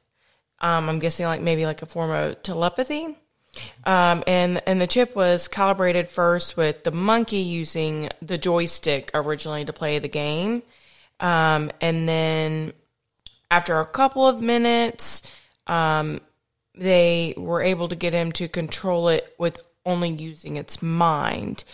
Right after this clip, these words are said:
Um, and he ended up getting very, very, very good at it. That's why they released the information, 'cause <laughs> if it was bad, they probably wouldn't tell anyone.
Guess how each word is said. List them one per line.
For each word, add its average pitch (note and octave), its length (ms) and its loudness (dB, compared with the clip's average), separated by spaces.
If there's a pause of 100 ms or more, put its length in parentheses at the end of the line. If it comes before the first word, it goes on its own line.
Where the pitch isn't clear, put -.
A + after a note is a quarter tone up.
(380)
Um, D#3 360 2
and D#3 140 -2
he E3+ 240 -2
ended E3+ 180 -2
up E3 120 -6
getting D#3 320 -4
very, E3+ 240 2
very, D#3 240 0
very D3+ 280 0
good D#3 280 0
at C#3+ 140 2
it. C#3 80 -2
That's C#3+ 200 -2
why D3 140 -4
they C#3 220 -4
released D3 480 -4
the - 120 -6
information, D#3+ 840 -2
'cause D#3+ 300 -6
<laughs> - 80 -20
if F#3+ 260 -2
it D3 80 0
was D3 160 -6
bad, C#3+ 280 2
they C3+ 80 4
probably - 300 -4
wouldn't - 280 -2
tell D#3 160 2
anyone. D#3 440 -4